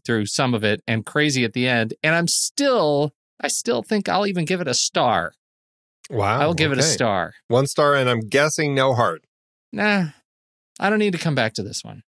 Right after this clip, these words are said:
Speaker 2: Okay. I liked it more than you did, as was clear from our conversation. It's not a five-star film, but it's, it's a genre picture, and I think it's doing well for what it is.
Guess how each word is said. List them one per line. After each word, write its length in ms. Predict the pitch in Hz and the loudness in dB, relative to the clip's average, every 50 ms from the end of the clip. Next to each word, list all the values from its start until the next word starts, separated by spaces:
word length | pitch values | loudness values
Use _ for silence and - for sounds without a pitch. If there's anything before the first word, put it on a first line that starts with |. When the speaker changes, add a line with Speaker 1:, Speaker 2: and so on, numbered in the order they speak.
| _ _ _ - | _ _ _ -2
Speaker 2:
Okay. 340 | 107 110 101 - 92 73 - - _ - - - - - - _ - | -2 -2 0 -2 -4 -6 -6 -10 _ -20 -20 -20 -20 -20 -12 _ 0
I 260 | 131 151 180 208 214 | 0 2 2 2 2
liked 320 | 214 202 208 214 214 - | 2 2 2 0 0 0
it 80 | 226 202 | -2 0
more 220 | 196 202 208 202 | 0 0 0 0
than 140 | 190 190 180 | 0 0 0
you 120 | 175 190 | 0 0
did, 300 | 190 147 98 87 80 90 | 0 0 0 -2 -2 -6
as 300 | 92 80 101 101 98 101 | -4 -4 -4 -4 -4 -4
was 180 | 101 98 95 - | -4 -4 -4 -4
clear 280 | - - - 120 113 104 | -6 -2 0 0 0 0
from 160 | - 117 113 | -2 -2 -2
our 120 | 107 113 | -2 0
conversation. 680 | - - 113 107 101 104 95 113 110 107 - 95 90 90 | 0 0 0 0 0 -2 -2 -2 -2 -2 -4 -6 -6 -4
It's 220 | 95 107 107 - | -4 -4 -4 -2
not 220 | 123 127 135 156 170 | 0 2 2 2 2
a 40 | |
five-star 500 | 165 - 180 180 185 165 - 175 175 170 | 0 0 0 0 0 -2 -2 -2 -2 -2
film, 320 | 151 - 196 190 151 135 120 - - - - _ _ | -2 -2 0 0 0 -2 -4 -8 -14 -20 -20 _ _
but 140 | - 247 254 | 0 0 0
it's, 280 | 277 262 - - - - _ _ | 0 -2 -4 -6 -10 -12 _ _
it's 180 | 180 190 - | -4 -2 0
a 140 | - 175 156 | 0 -2 2
genre 300 | 143 165 170 202 214 208 | 2 2 2 2 0 0
picture, 280 | - 220 196 - - 202 | 0 0 0 0 0 0
and 80 | 190 | 0
I 40 | 175 | 0
think 220 | 165 - 190 180 - | 0 -2 -4 -4 -4
it's 180 | - 151 135 - | -6 -6 -6 -2
doing 320 | - 185 208 220 202 175 | 0 0 2 2 2 2
well 220 | 160 165 165 175 180 | 2 2 2 2 0
for 200 | - 160 135 113 | 0 0 0 0
what 320 | 90 - 95 117 135 139 | 0 0 2 2 2 2
it 120 | 139 127 - | 0 -4 -6
is. 520 | - 113 113 107 87 73 - - - - | -2 0 0 0 0 -2 -8 -14 -16 -16